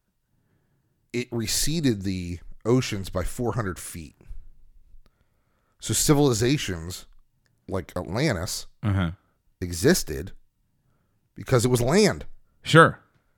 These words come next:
Speaker 1: And then some catastrophic, catastrophic event happened,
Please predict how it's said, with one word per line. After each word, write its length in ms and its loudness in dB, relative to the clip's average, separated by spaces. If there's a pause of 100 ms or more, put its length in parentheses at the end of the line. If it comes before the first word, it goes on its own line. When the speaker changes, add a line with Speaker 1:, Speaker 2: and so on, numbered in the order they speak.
(380)
Speaker 1:
And 180 -4
then 340 0 (380)
some 280 0
catastrophic, 840 2 (420)
catastrophic 680 0 (220)
event 340 -6
happened, 420 -6